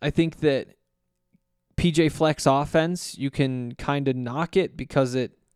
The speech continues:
it is kind of repetitive and it's all about the R P Os and it's simple, but at the same time, there's a reason they do those things, and those R P Os are gonna create numbers advantages,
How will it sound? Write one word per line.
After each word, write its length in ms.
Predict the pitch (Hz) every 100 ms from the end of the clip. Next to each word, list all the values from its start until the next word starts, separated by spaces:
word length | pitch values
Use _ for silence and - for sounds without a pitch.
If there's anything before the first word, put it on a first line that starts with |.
| _
it 140 | - 127
is 680 | 147 151 151 147 143 - - - _ _ _ -
kind 180 | -
of 80 | -
repetitive 880 | 139 - 190 185 175 165 151 131 -
and 580 | - 131 127 120 113 98
it's 120 | 117 -
all 200 | 151 160
about 260 | 151 147
the 80 | 127
R 200 | - 147
P 260 | 147 - 135
Os 520 | 147 147 143 139 123
and 240 | 113 107 - _ _ _ _ _ _ _ _ _ _ _ -
it's 200 | 143 -
simple, 320 | - 180 170
but 140 | 156
at 80 | 160
the 80 | 156
same 240 | 175 170
time, 440 | - 165 165 151 135
there's 180 | 143
a 60 | 139
reason 280 | 151 156 147
they 140 | 135
do 160 | 135 147
those 240 | 143 131
things, 360 | - 127 127 123
and 140 | 143
those 140 | 143 127
R 180 | 147
P 240 | 160 165 151
Os 400 | 156 156 139 -
are 140 | 127
gonna 180 | 135 147
create 320 | - 156 147
numbers 380 | 127 139 156 135
advantages, 720 | 123 127 131 127 127 131 -